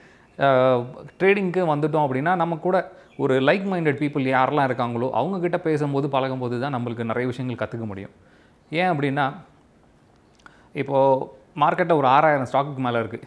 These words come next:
எல்லா ஸ்டாக்கை பத்தி நீங்க ஒரு ஆளே தெரிஞ்சுக்க முடியாது, அனலைஸ் பண்ணவும் முடியாது. அதுக்காக தான் இந்த மாதிரி ஃப்ரெண்ட்ஸோ இல்ல குரூப்லயோ சேட் பண்றது, அவங்க கூட உ-, கொஞ்சம் டைம் ஸ்பெண்ட் பண்றது, உங்களுக்கு தெரிஞ்சது அவங்க கிட்ட சொல்றது, அவங்க கிட்ட தெரிஞ்சதை நீங்க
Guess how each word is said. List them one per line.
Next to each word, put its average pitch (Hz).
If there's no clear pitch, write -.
எல்லா 160
ஸ்டாக்கை 151
பத்தி 143
நீங்க 135
ஒரு 123
ஆளே 139
தெரிஞ்சுக்க 127
முடியாது, 117
அனலைஸ் 123
பண்ணவும் 117
முடியாது. 107
அதுக்காக 147
தான் 151
இந்த 123
மாதிரி 120
ஃப்ரெண்ட்ஸோ 117
இல்ல 110
குரூப்லயோ 113
சேட் 131
பண்றது, 110
அவங்க 117
கூட 117
உ-, 120
கொஞ்சம் 147
டைம் 135
ஸ்பெண்ட் 120
பண்றது, 107
உங்களுக்கு 160
தெரிஞ்சது 143
அவங்க 127
கிட்ட 123
சொல்றது, 117
அவங்க 123
கிட்ட 120
தெரிஞ்சதை 117
நீங்க 113